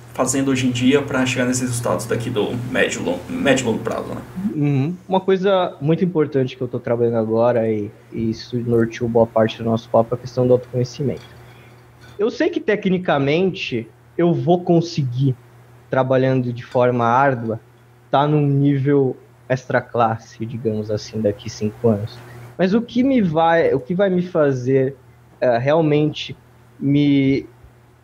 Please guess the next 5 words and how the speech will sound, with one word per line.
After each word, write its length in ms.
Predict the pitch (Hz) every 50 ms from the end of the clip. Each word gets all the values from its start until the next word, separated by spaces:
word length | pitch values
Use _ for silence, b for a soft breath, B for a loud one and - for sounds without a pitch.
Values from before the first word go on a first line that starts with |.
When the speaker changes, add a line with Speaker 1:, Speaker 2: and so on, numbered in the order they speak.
| _ _ _ _ _ - - -
Speaker 2:
me 100 | 147 165
sobrepor, 840 | - - 196 175 151 160 170 175 - - - 175 180 170 143 120 117
digamos 460 | 113 120 120 127 123 123 123 117 117
assim, 260 | 113 113 - - 120
perante 720 | 120 - 127 123 120 120 120 117 117 - - 120 117 117